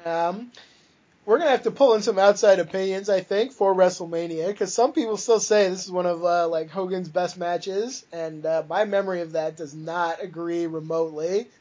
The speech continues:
So, um, we're gonna see what people say. You know, if any of our regular listeners wanna defend the match, please do. We are very open to, uh, outside ideas. We try to be.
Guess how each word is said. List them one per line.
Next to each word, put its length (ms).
So, 520
um, 360
we're 160
gonna 120
see 180
what 160
people 260
say. 460
You 140
know, 240
if 280
any 160
of 80
our 80
regular 380
listeners 580
wanna 220
defend 360
the 60
match, 540
please 300
do. 440
We 160
are 160
very 360
open 420
to, 420
uh, 640
outside 440
ideas. 640
We 140
try 220
to 60
be. 300